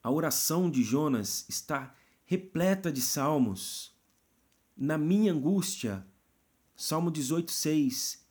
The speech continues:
cento e vinte e um. Profundo, profundeza, dezoito quatro e cinco. Tuas ondas passaram sobre mim, Salmo quarenta e dois sete.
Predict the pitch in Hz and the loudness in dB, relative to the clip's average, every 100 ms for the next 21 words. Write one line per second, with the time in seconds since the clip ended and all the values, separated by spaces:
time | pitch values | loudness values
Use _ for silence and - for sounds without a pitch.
0 | _ - 156 160 127 165 - 131 143 156 | _ -4 -4 -2 -2 -4 0 0 0 -4
1 | _ _ _ _ _ _ _ _ _ _ | _ _ _ _ _ _ _ _ _ _
2 | _ 165 190 - 180 214 202 131 104 101 | _ -2 -2 2 2 4 4 2 0 -4
3 | - 160 - 170 160 185 175 135 101 - | -10 -8 -2 0 4 4 4 0 -4 -10
4 | _ _ _ 127 135 135 180 180 - 160 | _ _ _ -10 -6 0 0 0 -2 -2
5 | 170 160 131 - 143 160 - 101 101 _ | -2 -4 -6 -4 -2 -4 -6 -12 -12 _
6 | _ _ _ _ _ _ - 196 196 131 | _ _ _ _ _ _ -4 2 2 2
7 | 123 160 202 190 127 107 98 - - _ | 0 2 2 2 2 0 -2 -6 -8 _
8 | _ _ _ _ _ _ 143 - - 185 | _ _ _ _ _ _ -4 0 2 2
9 | 202 180 - 160 143 135 147 160 - 156 | 2 0 -2 0 2 4 4 0 -2 -2
10 | 165 170 160 156 147 147 143 - 131 143 | -4 -2 -4 -2 -2 -2 -2 0 0 0
11 | 139 104 90 | -4 -10 -10